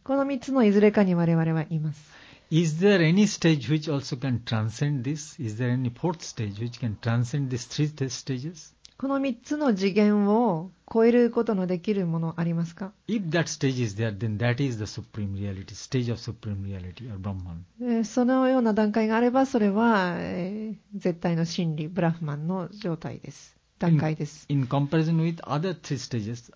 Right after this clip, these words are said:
Speaker 2: are all Maya.
Speaker 1: この他の三つの状態は皆、ま-、マヤです。
Speaker 2: Then our joys and happiness are all temporary.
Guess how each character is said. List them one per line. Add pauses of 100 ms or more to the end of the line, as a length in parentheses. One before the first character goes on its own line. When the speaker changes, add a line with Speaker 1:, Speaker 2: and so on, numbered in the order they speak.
Speaker 2:
are
all
Maya. (600)
Speaker 1:
こ
の
他
の
三
つ
の
状
態
は
皆、 (180)
ま-、
マ
ヤ (220)
で
す。 (1200)
Speaker 2:
Then (180)
our
joys (1500)
and
happiness (840)
are
all
temporary.